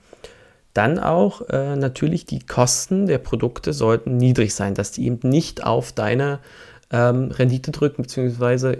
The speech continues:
ähm, ja, so viel in den ersten Jahren wegknabbern. Plus natürlich auch, dass das Ganze transparenter wird, dass man einfach auch vergleichbarer, ähm, ist. Eine Sache hatte ich euch ja noch versprochen, und zwar die Änderung ab zweitausendzweiundzwanzig.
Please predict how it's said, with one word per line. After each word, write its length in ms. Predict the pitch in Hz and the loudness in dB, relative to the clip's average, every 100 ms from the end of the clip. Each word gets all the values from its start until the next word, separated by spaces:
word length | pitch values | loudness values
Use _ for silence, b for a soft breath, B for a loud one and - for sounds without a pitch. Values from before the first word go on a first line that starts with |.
| - | -2
ähm, 320 | 110 113 - | -2 -2 -2
ja, 220 | 117 110 | 0 0
so 120 | 113 | -2
viel 180 | 120 - | -4 -4
in 60 | 123 | -4
den 120 | - | -4
ersten 340 | 107 - 135 | -6 -4 -4
Jahren 240 | - - - | -4 -4 -4
wegknabbern. 880 | 113 - - _ - - 107 98 98 - B B B | -4 -4 -10 _ -18 -4 0 0 -2 -6 B B B
Plus 240 | - 139 | 4 6
natürlich 380 | 139 - 131 123 | 6 4 2 2
auch, 120 | - | 0
dass 160 | - 113 | 2 -2
das 120 | 120 | 0
Ganze 260 | 107 110 110 | -2 -2 -4
transparenter 800 | - 107 - 107 107 139 147 131 | -2 -6 -2 -2 2 2 2 2
wird, 200 | 131 131 | 2 0
dass 100 | 107 | -6
man 100 | 117 | -6
einfach 240 | 98 101 | -6 -6
auch 100 | - | -8
vergleichbarer, 960 | - 107 - 98 127 - 117 113 120 117 B B 156 B - | -8 -10 -6 -4 -4 -4 -6 -2 0 -2 B B -18 B -4
ähm, 440 | 110 110 107 104 - - | 0 2 2 -2 -6 -4
ist. 360 | - 107 - - _ _ _ _ _ - | 0 2 0 -6 _ _ _ _ _ -2
Eine 300 | 147 180 196 | 4 6 6
Sache 200 | 175 139 | 4 2
hatte 180 | 143 | 0
ich 100 | 151 | 0
euch 120 | 139 131 | 0 0
ja 80 | |
noch 100 | 117 | 0
versprochen, 440 | - 127 - 139 147 | -2 -4 2 2 2
und 160 | 143 | -4
zwar 280 | - 143 160 | -2 0 0
die 200 | 160 143 | -2 -2
Änderung 480 | 135 139 156 156 151 - | 2 4 4 2 -2 -4
ab 200 | 170 - | -6 -6
zweitausendzweiundzwanzig. 1600 | - - 113 - 127 139 127 - 104 104 123 - 110 107 - - | -10 -2 -2 -2 -4 -4 -10 -8 -4 -2 -4 -6 -4 -4 -4 -14